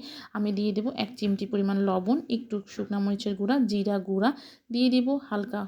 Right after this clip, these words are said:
হলুদ এবং এলাচ দারচিনি গুঁড়া। সব কিছু ভালো মতো কষিয়ে গ্রেভি রাখার মতো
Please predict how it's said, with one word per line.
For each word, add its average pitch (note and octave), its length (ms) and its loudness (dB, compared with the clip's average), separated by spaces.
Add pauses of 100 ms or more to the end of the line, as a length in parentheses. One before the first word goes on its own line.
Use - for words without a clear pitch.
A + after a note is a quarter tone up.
হলুদ A3 360 0 (120)
এবং G3+ 320 2 (280)
এলাচ G3 300 0
দারচিনি G#3+ 420 0 (140)
গুঁড়া। G3 220 0 (460)
সব B3+ 260 0
কিছু C4 260 -2
ভালো G#3+ 240 2
মতো G#3 240 0 (260)
কষিয়ে C#4+ 460 2 (480)
গ্রেভি A#3+ 380 6
রাখার G3+ 340 2
মতো G3 240 0